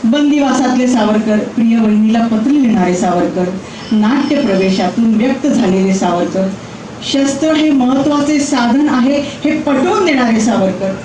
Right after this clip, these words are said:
नाट्यपद लिहिणारे रसिक सावरकर, कोमल हृदयी सावरकर,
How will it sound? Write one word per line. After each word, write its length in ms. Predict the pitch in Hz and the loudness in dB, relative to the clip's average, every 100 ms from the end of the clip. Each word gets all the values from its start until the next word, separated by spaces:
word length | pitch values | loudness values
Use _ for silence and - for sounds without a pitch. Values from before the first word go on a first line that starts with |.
| - - | -14 -6
नाट्यपद 760 | 202 208 214 269 226 262 240 233 - - - | -2 -2 -2 0 0 0 -2 -4 -8 -14 -4
लिहिणारे 520 | 247 247 262 277 240 | 0 2 2 2 2
रसिक 260 | 226 392 - | 0 0 -2
सावरकर, 440 | 247 196 185 180 180 - - - - | -2 -2 -6 -8 -10 -14 -16 -16 -6
कोमल 320 | 247 247 247 269 | -2 2 2 2
हृदयी 340 | 240 240 285 | 2 2 2
सावरकर, 520 | 269 190 190 185 190 | 0 2 0 0 -2